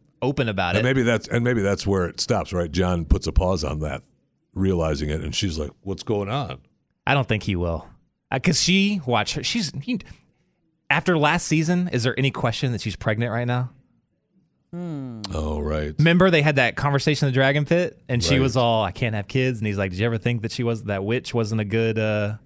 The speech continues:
Speaker 1: not the best of sources?"
Speaker 2: Right.
Speaker 1: She's so pregnant right now.
Speaker 2: Right.
Speaker 1: And you're, we're gonna find out. Watch next episode. She'll end up getting sick or something like that, and they're gonna be like, "Oh, crap."
Speaker 2: Right.
Speaker 1: She's pregnant.
Speaker 2: And we know that Cersei is,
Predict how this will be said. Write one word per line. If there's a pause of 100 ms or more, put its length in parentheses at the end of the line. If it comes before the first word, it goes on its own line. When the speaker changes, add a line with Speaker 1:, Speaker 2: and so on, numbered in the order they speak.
(240)
Speaker 1:
not
the
best
of
sources?"
Speaker 2:
Right. (380)
Speaker 1:
She's
so
pregnant
right
now. (140)
Speaker 2:
Right. (180)
Speaker 1:
And
you're,
we're
gonna
find
out.
Watch
next
episode.
She'll
end
up
getting
sick
or
something
like
that,
and
they're
gonna
be
like,
"Oh,
crap." (440)
Speaker 2:
Right.
Speaker 1:
She's
pregnant.
Speaker 2:
And
we
know
that
Cersei
is,